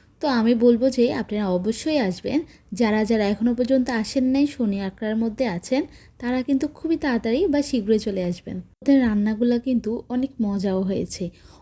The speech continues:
ওরা কিন্তু ফ্রাইড রাইসের মধ্যে কোনো প্রকার ডিম দেয় না, এখানে ওরা শুধুমাত্র সবজি ব্যবহার করেছে।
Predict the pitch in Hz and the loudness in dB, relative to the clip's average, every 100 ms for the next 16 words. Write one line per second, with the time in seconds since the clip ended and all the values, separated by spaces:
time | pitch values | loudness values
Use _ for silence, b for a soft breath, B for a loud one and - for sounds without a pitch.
0 | b 262 269 294 294 302 269 208 185 196 | b 0 2 2 0 0 -4 -4 -2 -4
1 | - 208 214 233 196 202 240 - 226 220 | -2 -2 0 -2 -4 -6 -4 -2 0 0
2 | 214 220 226 196 220 233 233 180 185 185 | -2 -4 -4 -2 2 4 4 2 -2 -4
3 | 208 320 B B B - 214 254 254 262 | -4 -8 B B B -8 -6 0 2 2
4 | 254 196 196 226 320 - _ - 247 247 | 0 -2 -2 -2 -4 -10 _ -6 -2 -2
5 | 254 311 - 202 170 254 262 196 180 196 | -2 -4 -2 -4 -2 -4 0 0 0 -2
6 | 202 220 190 - 247 | -4 -4 -4 -2 -4